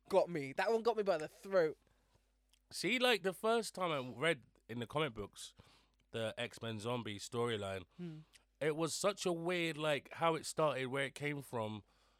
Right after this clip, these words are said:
Speaker 2: It's sort of like something that had seeds from Age of Apocalypse
Speaker 1: Yeah.
Speaker 2: levels.
Speaker 1: Yeah, yeah, yeah.
Speaker 2: So that's, like, mid,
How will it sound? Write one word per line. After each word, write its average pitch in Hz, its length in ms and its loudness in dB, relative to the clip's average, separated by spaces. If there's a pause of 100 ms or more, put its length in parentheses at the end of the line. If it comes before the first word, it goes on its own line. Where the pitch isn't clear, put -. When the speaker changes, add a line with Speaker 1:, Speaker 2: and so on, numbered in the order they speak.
(160)
Speaker 2:
It's 143 140 -4
sort 208 180 0
of 170 100 -4
like 165 180 -2
something 156 360 -4
that 143 200 0 (100)
had 127 240 -2
seeds 143 680 -8 (100)
from 120 380 -4 (280)
Age 135 220 -4
of 113 60 -10
Apocalypse - 720 -8
Speaker 1:
Yeah. 165 600 0
Speaker 2:
levels. 156 260 -10
Speaker 1:
Yeah, 156 240 -2
yeah, 151 200 -2
yeah. 143 80 -2
Speaker 2:
So 165 120 2
that's, 233 180 2
like, 165 220 0
mid, 151 240 -2